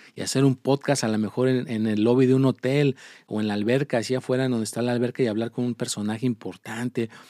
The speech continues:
O sea, son sueños que están puestos ahí que próximamente espero que se puedan llegar a materializar. Ya saben que una de las personas que me gustaría entrevistar, eh, sería Salma Hayek. Ya saben que yo siempre lo he dicho.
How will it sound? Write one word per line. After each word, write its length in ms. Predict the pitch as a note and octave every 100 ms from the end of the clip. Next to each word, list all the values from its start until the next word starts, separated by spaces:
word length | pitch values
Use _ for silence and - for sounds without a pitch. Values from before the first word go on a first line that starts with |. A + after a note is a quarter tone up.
| -
O 40 | -
sea, 240 | B2+ B2 -
son 260 | - F3+ F#3+
sueños 520 | G#3 G3+ F#3+ G3 - _ _ _ -
que 60 | A2+
están 300 | - B2+ C3
puestos 420 | C3+ C3 C#3 A#2
ahí 180 | A2 C3+
que 160 | B2+
próximamente 680 | G2+ A2+ B2+ A2+ A2+ A#2+ A#2+
espero 320 | A2+ - A#2
que 100 | -
se 140 | G#2 -
puedan 320 | - A#2 A#2
llegar 240 | G#2 G#2+
a 40 | A#2+
materializar. 800 | A2+ G#2+ F#2+ F#2 F2+ - B2 C3+
Ya 140 | A#2
saben 240 | B2 B2+
que 260 | - A2 G#2 _ - - - _ _ _ -
una 160 | F#3+
de 40 | A3+
las 140 | D3
personas 380 | - A#2+ D#3 E3
que 80 | A#2+
me 80 | A2+
gustaría 320 | - A#2+ C3
entrevistar, 720 | D3+ C#3+ A#2 G#2 - B2+ D#3 _ _ _ -
eh, 120 | G2
sería 280 | A2 A2 A2+
Salma 320 | A#2 A2+ G#2
Hayek. 300 | G2 F#2 F2+ -
Ya 140 | G2+
saben 240 | A2+ A2+
que 80 | G#2+
yo 80 | G2+
siempre 240 | A#2 A2+
lo 120 | G#2 G#2
he 40 |
dicho. 360 | A#2 A#2 C#3